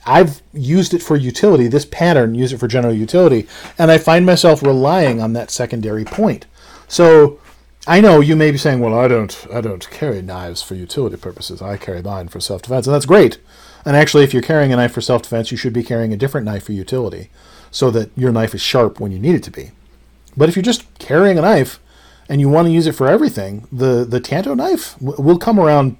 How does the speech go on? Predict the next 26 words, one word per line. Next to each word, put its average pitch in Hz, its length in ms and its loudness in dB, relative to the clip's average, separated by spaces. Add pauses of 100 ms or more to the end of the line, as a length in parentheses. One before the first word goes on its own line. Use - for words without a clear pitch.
back 120 240 -2
to 113 80 -10
that. 78 260 -14
But 101 160 -8 (960)
I 156 160 4
think 165 280 0
for 147 100 -4
utility 175 480 2
purposes, 131 440 -2
that 117 180 -6
secondary 131 480 -2
point 120 320 -6
can 185 240 -2
be 139 100 0
very 117 200 0
useful. 104 460 -8 (600)
And 151 140 0
you 180 100 4
can 160 180 0
use 214 240 2
it 196 160 2
for 151 100 2
those 131 300 2
times 131 360 -2
when 123 120 -4
you 113 220 -4